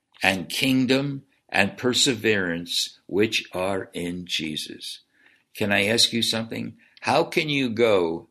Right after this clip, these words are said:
through tribulation times without being a partaker with Jesus? How can we understand the kingdom of God without understanding that we are partaker with Jesus?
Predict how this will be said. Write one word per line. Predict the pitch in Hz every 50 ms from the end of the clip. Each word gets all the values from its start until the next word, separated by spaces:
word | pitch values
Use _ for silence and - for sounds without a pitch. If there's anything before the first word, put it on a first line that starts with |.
| _ _
through | - - 107 98 98
tribulation | - - 113 120 123 123 117 113 113 113 113 117 113 - 98 101 98
times | 98 - 101 92 82 80 78 76 76 76 78 - - - _ _ _ _ _
without | - - 92 92 95 104 110 110 -
being | 110 101 101 101
a | 92
partaker | - - 98 92 90 - 104 98 95 - 92
with | 87 85 82
Jesus? | 80 - 87 82 76 - - - - - - - - _ _ - - - _ -
How | 104 113 131
can | 127 - 143 131 120
we | 117 120 117 117
understand | 120 135 135 123 123 - - - 127 123 123 123 127 131
the | 139 -
kingdom | - - - 147 175 175 175 165 165 151 127
of | 120 110 -
God | - 110 101 90 85 85 78 76 73 - - - _ _ _ _ _ _
without | - 95 101 95 104 104 113 117 98
understanding | 92 101 110 113 104 107 - - - 110 110 107 107 101 95
that | 87 87 90
we | 92 104 104
are | 95 92 95
partaker | - - 90 87 - - 101 98 - - 90 90 87 - _ _ -
with | - 87 73
Jesus? | 78 87 87 80 78 - - 65 - -